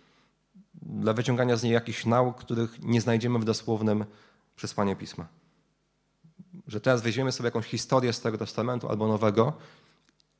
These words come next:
i będziemy w taki sposób ją czytać, nadając symboliczne znaczenie. Szukając, co być może oznacza ta osoba, to wydarzenie. Myślę, że rozumiemy, o co chodzi.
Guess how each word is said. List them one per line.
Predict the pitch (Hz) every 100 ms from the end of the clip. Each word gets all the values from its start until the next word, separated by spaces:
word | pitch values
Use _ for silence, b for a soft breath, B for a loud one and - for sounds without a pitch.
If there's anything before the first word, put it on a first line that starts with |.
| _ -
i | 107
będziemy | 117 127 123
w | 120
taki | - 127
sposób | 117 117 113
ją | 110 107
czytać, | - 113 131 156 - - -
nadając | - 110 110 117 113
symboliczne | 113 107 107 110
znaczenie. | 104 95 90 82 - b b b b b _ _ _ _ -
Szukając, | - 117 110 -
co | - 135
być | 131 120
może | 127 127 117
oznacza | 113 120 117 113 110 B B B
ta | - 113
osoba, | 107 120 104 104 104 B B -
to | 101
wydarzenie. | 107 107 101 104 98 95 92 b b b b b - - - - _ _ _ _ _ _
Myślę, | 151 -
że | 110
rozumiemy, | 110 107 110 101
o |
co | - 95
chodzi. | 92 82